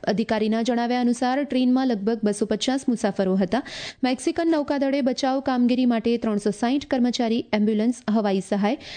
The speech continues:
વાહનો અને ડ્રોન તૈનાત કર્યા છે અને અકસ્માતના કારણની તપાસ કરી રહી છે. રાષ્ટ્રપતિ ક્લાઉડિયા શેનબોમે અધિકારીઓને તબીબી સહાય પૂરી પાડવાનો આદેશ આપ્યો છે. આંધ્રપ્રદેશના આનાકાપલી જિલ્લાના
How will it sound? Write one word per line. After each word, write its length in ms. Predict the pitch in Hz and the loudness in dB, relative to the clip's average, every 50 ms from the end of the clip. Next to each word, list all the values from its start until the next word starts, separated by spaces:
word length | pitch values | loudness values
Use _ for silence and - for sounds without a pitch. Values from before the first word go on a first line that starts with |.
| - - - - | -16 -12 -6 -2
વાહનો 340 | 262 269 285 294 285 320 | 0 0 2 2 2 0
અને 300 | 339 330 262 247 233 240 | 0 0 0 0 0 0
ડ્રોન 320 | 208 233 247 240 247 254 269 | 0 0 0 0 2 0 0
તૈનાત 420 | 262 254 240 226 214 196 - - | 2 0 0 0 0 -2 -2 -2
કર્યા 240 | 202 190 190 185 185 | -2 0 2 2 0
છે 240 | 185 - 214 - - - | 0 0 -2 -2 -2 0
અને 160 | 208 214 202 | 0 0 0
અકસ્માતના 600 | 202 202 - 220 - 233 226 214 220 - 226 233 | 0 -2 -2 -2 0 0 -2 -2 -2 -2 -4 -2
કારણની 440 | 233 240 220 214 208 208 208 202 196 | 0 0 0 0 2 2 2 2 2
તપાસ 320 | - 202 202 - 202 196 - - | 0 -2 -2 -2 -2 -2 -2 -2
કરી 160 | 214 202 202 | -2 0 0
રહી 240 | 185 196 185 196 190 | 0 0 0 0 0
છે. 220 | - - 269 330 - - - - - - | 0 0 0 -2 -4 -8 -18 -10 -4 -2
રાષ્ટ્રપતિ 720 | 254 262 269 247 - - 339 330 - 302 - 302 311 311 | 0 0 0 0 -2 -2 -2 0 0 0 0 0 0 0
ક્લાઉડિયા 720 | 302 311 - 285 277 277 277 277 226 262 269 262 269 285 - - - _ _ _ _ - | 0 0 0 0 2 2 0 0 2 2 0 0 0 -2 -4 -8 -12 _ _ _ _ -6
શેનબોમે 680 | - - 285 285 302 302 277 269 254 233 226 240 262 277 | -2 -2 0 0 2 2 2 2 2 2 2 2 0 0
અધિકારીઓને 880 | - - 226 226 247 233 - 247 240 247 277 285 277 254 220 214 226 | 0 0 0 0 0 0 0 0 0 2 2 2 4 4 4 2 2
તબીબી 360 | 220 262 247 220 262 254 285 | 2 0 2 2 2 2 2
સહાય 340 | 277 - - 254 233 240 247 | 2 0 0 0 0 0 0
પૂરી 240 | 247 - 226 208 208 | 0 0 0 0 0
પાડવાનો 500 | 202 208 202 202 196 226 220 202 196 190 - | 0 0 0 2 2 2 2 2 2 0 0
આદેશ 340 | 208 202 180 185 190 - 208 | -2 0 2 2 0 0 0
આપ્યો 280 | 190 - 208 196 190 | -2 0 0 0 0
છે. 220 | 185 - 220 196 - - _ - - _ _ - - - - - - - - - | 0 0 -2 -4 -4 -8 _ -20 -20 _ _ -20 -20 -20 -20 -20 -20 -20 -12 -6
આંધ્રપ્રદેશના 920 | - 247 247 240 269 269 262 254 233 262 262 - - 262 254 269 269 285 302 - - - - - - - - - _ _ _ _ - | -2 0 0 2 0 0 0 0 0 2 2 0 0 0 0 0 0 -2 -4 -6 -10 -20 -20 -20 -20 -20 -20 -20 _ _ _ _ -4
આનાકાપલી 920 | 269 269 285 311 339 370 359 - - 330 311 302 302 302 277 302 311 320 302 | -2 0 2 2 2 0 -2 -2 -2 -2 0 0 0 0 0 2 2 2 2
જિલ્લાના 600 | 233 277 262 262 269 269 254 247 254 262 294 | 2 2 2 2 2 0 0 0 0 -2 -4